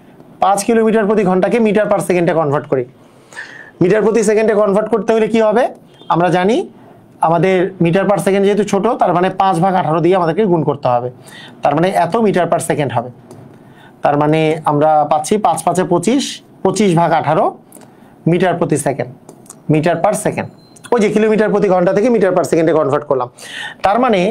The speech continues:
পাঁচ কিলোমিটার প-, per ঘন্টা মানে হচ্ছে আমাদের পাঁচ পাঁচে পঁচিশ ভাগ আঠারো meter per second, meter per সেকেন্ডে বের হয়ে গেল। আমরা অ্যান্সার চাই মিটারে,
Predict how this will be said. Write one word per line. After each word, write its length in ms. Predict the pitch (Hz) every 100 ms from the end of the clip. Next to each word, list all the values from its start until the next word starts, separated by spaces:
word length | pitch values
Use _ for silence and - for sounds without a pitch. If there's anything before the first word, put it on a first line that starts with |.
| 247 - - -
পাঁচ 140 | 208 226
কিলোমিটার 380 | 262 254 247 254 220
প-, 140 | 240 208 190 190
per 140 | 202 190
ঘন্টা 220 | 170 170 170
মানে 140 | 151 151
হচ্ছে 260 | 147 - 190 262 - - - - 147
আমাদের 240 | 156 180 185
পাঁচ 140 | 175 170
পাঁচে 180 | 185 190 180
পঁচিশ 300 | 220 214 226 185
ভাগ 140 | 190 190 - 170
আঠারো 400 | - 151 147 214 370 - - - - - -
meter 220 | 175 180 -
per 100 | 156 -
second, 240 | 143 113 - - - - - - 185
meter 200 | 208 233
per 100 | 240 202
সেকেন্ডে 220 | 226 226 226
বের 100 | 233
হয়ে 140 | 233 214
গেল। 100 | 185 - - - - - 196
আমরা 200 | 214 262
অ্যান্সার 320 | 240 214 254 240
চাই 120 | 277 254
মিটারে, 320 | 254 254 151